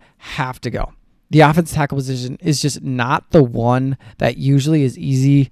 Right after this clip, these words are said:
to find. But personally to me, the Packers' future does not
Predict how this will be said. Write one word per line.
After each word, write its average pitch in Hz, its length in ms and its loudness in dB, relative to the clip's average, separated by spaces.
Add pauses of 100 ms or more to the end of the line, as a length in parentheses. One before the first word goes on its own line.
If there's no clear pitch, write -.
(300)
to 135 60 -2
find. - 600 -4 (420)
But 160 220 2
personally 196 400 0
to 143 80 0
me, 123 300 -4 (480)
the - 80 0
Packers' 160 360 0
future 143 300 -2
does 131 240 0
not 127 400 -4